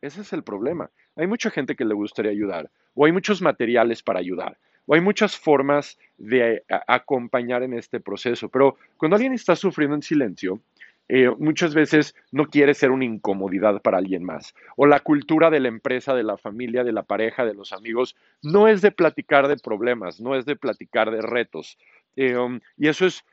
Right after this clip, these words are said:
eso de hecho es tóxico. O sea, de, de hecho eso es tóxico. Cuando no existe un espacio donde se pueda platicar, resolver,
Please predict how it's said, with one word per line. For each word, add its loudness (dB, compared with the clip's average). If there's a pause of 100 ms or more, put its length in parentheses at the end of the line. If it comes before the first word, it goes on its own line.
eso 0
de 4
hecho -4
es -10
tóxico. -4 (140)
O -10
sea, -2
de, 0
de 0
hecho -2
eso -4
es -6
tóxico. -6
Cuando 4 (280)
no 2
existe -2
un 0
espacio 2 (360)
donde -4 (160)
se -6
pueda 2 (200)
platicar, -2
resolver, -8